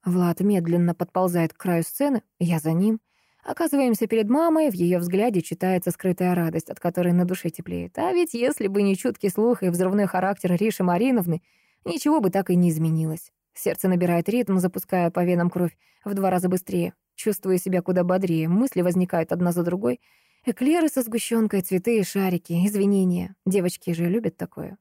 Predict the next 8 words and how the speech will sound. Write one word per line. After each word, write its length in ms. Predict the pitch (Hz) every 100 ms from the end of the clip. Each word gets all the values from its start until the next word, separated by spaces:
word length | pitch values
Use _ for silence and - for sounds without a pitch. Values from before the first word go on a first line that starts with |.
| -
Воображение 720 | 180 175 180 180 208 185 175
рисует, 320 | 175 190 170
как 160 | 175 185
Риша 260 | 185 175
лопает 420 | 180 175 175 170
руками 360 | - 175 180 175
воздушные 500 | 170 180 175 - 175
шары, 320 | 180 185 247